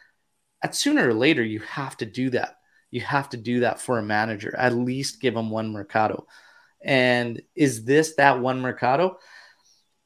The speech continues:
It's not the one Mercado, but it is one where we've done very, very well for him. And if there is no progress made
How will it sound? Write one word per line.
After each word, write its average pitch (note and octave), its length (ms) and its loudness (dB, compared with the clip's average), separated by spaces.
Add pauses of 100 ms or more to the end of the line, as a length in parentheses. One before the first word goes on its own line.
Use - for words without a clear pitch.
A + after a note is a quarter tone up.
(260)
It's F3 220 -2
not A3 360 2 (300)
the E3 800 2 (240)
one C3 360 4
Mercado, B2+ 440 6
but C#3+ 300 4
it C#3 100 6
is F3 440 2 (200)
one C3+ 540 0
where A#2 720 4 (560)
we've C#3 300 -4
done C#3+ 200 4
very, B2+ 220 4
very A#2+ 260 2
well A2 480 2
for D3+ 220 -2
him. D#3+ 280 -6
And A#2 380 -4
if A#2+ 220 -8
there B2+ 200 0
is C3 220 -2
no A2+ 540 2
progress C3 760 -4
made A2 480 -8